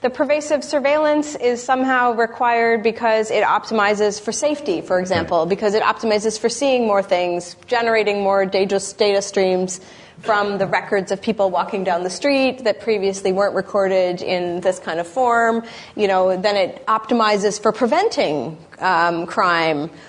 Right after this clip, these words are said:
Speaker 1: or preempting crime, uh, which creates a different kind of social setting, right? So, so these are, this is a sort of good intention that leads to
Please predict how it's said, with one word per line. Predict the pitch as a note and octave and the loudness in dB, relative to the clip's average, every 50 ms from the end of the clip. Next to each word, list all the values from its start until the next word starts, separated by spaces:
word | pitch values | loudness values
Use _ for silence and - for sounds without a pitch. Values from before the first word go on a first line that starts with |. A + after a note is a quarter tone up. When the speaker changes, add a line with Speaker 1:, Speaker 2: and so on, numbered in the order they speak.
| - - _ | -20 -10 _
Speaker 1:
or | - G#3+ A3 | 0 0 0
preempting | G#3+ - C4+ D4 D4+ D#4+ E4+ E4 E4+ - B3 G#3 F#3 | 2 0 0 2 2 2 0 0 0 -2 -2 -2 -2
crime, | - - G3+ F#3 F3+ F3 E3+ E3 D#3+ D#3+ C#3 - - - | 0 0 2 2 2 2 2 2 0 -2 -4 -6 -4 -2
uh, | G3+ G3+ G3 F#3+ | 0 2 2 2
which | - A3 A#3 A#3 - - | 0 0 -2 -4 -6 -4
creates | - B3 A3+ A3 A3 A3 - | -2 0 0 0 0 0 -2
a | A3+ | -2
different | F#3+ G#3+ G#3 A3+ G#3+ G3+ G3+ | -2 -2 0 0 -2 -2 -2
kind | - G#3 G#3 G3+ | -4 -2 -2 0
of | F#3+ F3+ F#3+ | -2 -2 -6
social | - - - - A#3+ A3+ A3 - A#3 G3+ | -10 -14 -4 0 0 0 2 2 0 0
setting, | - - - C4 C#4+ A#3 D#3+ C#3 D3+ D#3+ | 0 0 0 2 2 2 0 0 -2 -2
right? | F3 F#3 G#3+ A#3+ B3 - | 0 2 2 0 0 -2
So, | - - B3 A#3 A3 - - - - - - | -2 0 0 0 0 -2 -8 -14 -16 -16 -16
so | - - C#4 C4 | -4 -2 0 0
these | B3+ B3+ D4+ E4+ F#4+ E4+ F#4 | 0 0 0 0 0 2 2
are, | E4 D4 C#4 C4 - - - | 2 2 2 0 0 -2 -2
this | A#3+ C4+ C#4 - | -2 -2 0 0
is | F#4 D#4+ D#4+ | 0 0 0
a | D4+ | -2
sort | D4+ - C#4+ C4+ C4 | -2 0 0 2 2
of | A#3+ G#3+ G3 G3 F#3+ F3+ - - | 0 0 -4 -6 -8 -10 -8 -4
good | B3+ C#4 D#4 F4+ F4 C#4 | -2 0 0 0 0 0
intention | - C#4 C4+ A#3+ - C4 B3 B3+ B3 - F#3 C3+ C#3+ F#3+ B3+ D#4+ D#4+ - - - - - - - - - - - | 0 0 0 0 0 0 0 0 0 0 0 0 2 0 0 0 -2 -4 -10 -18 -20 -20 -20 -20 -20 -20 -8 -4
that | - A#3 G#3 G3+ A3+ | -2 -2 -2 -2 -2
leads | A#3 C4+ C#4 D4 D4 A#3+ - - - | 0 0 2 2 0 0 -4 -8 -4
to | - D#4 C4 B3+ B3 A#3+ A#3+ A#3 A#3+ A#3 | -2 0 2 2 2 2 2 2 0 -2